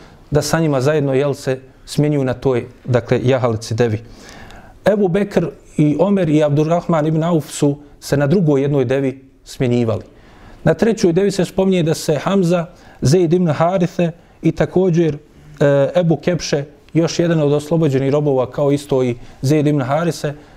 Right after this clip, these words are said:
smjenjivali na trećoj devi. Dakle, to je ono što se spominje,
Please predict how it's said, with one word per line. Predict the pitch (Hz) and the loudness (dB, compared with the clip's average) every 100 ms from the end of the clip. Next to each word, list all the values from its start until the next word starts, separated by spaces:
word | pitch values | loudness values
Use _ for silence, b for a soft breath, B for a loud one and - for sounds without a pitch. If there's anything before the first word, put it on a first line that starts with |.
| B - | B -14
smjenjivali | - 147 160 175 156 | -2 0 2 2 0
na | 147 | 0
trećoj | 147 175 170 135 120 | 0 -2 0 0 2
devi. | 117 107 - - | 0 0 -4 -4
Dakle, | - - | -2 -2
to | - 165 | 0 0
je | |
ono | 160 147 | 0 0
što | - | -2
se | 135 | -4
spominje, | - 175 175 | 0 2 2